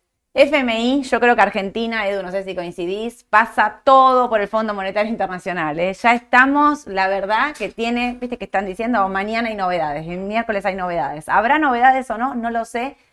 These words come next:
pero de lo que sí estoy segura es de que, lo, o sea,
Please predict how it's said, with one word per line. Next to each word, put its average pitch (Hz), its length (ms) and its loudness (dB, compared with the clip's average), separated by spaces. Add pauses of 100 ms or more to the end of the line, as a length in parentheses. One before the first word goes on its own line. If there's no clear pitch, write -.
(140)
pero 214 140 2
de 214 60 6
lo 208 120 2
que 214 100 -4
sí 269 100 -4
estoy 285 220 -2
segura 240 600 0
es 214 160 -6
de 202 160 -2
que, 190 300 -4 (580)
lo, 185 320 -4 (100)
o 180 80 -12
sea, 208 160 -12